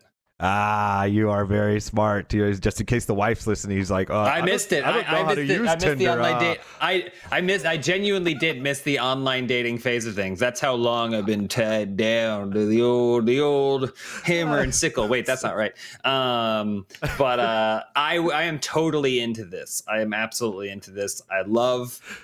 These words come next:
Speaker 2: nineties pop. Throwback to that, the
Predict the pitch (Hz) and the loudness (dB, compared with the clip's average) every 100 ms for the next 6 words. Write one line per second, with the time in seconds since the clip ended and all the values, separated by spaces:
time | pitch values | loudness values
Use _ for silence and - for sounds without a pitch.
0 | _ 101 104 107 101 95 - 165 156 - | _ -4 -2 -2 -6 -10 0 2 2 -2
1 | - _ _ - 117 156 170 160 147 - | -12 _ _ -6 0 2 2 -2 -4 -6
2 | 147 143 139 139 - 107 | -2 0 0 -2 -4 -6